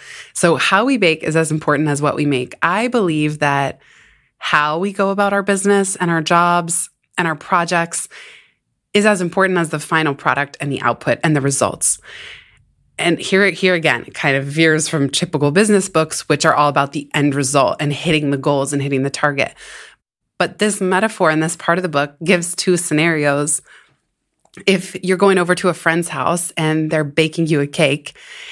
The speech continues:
if friend A is baking it with stress and misery and almost resentment, and you show up and they're sweating and they're unhappy, and sometimes people, authors will, like, talk about writing their books this way.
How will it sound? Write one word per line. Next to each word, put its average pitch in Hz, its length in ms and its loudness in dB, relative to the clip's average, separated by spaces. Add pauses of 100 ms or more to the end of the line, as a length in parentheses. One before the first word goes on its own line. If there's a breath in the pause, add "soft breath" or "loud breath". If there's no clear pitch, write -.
(160 loud breath)
if 196 240 2
friend 202 560 0
A 170 340 2
is 156 220 0
baking 165 440 0
it 151 160 0
with 151 120 -2
stress - 840 -2
and 156 340 2
misery 143 680 0
and 143 440 2
almost 170 460 2
resentment, 139 760 0 (400 loud breath)
and 165 180 0
you 160 60 -2
show 175 300 2
up 143 260 -2
and 160 160 0
they're 165 120 0
sweating 143 600 -2
and 165 160 2
they're - 220 -2
unhappy, 160 680 0 (440 loud breath)
and 185 300 -2 (100)
sometimes 190 380 2
people, 156 440 0
authors 151 440 2
will, 139 80 0
like, - 180 -4
talk 151 280 0
about 143 200 2
writing 139 260 0
their 135 100 -2
books 139 280 -4
this - 240 -4
way. 117 240 0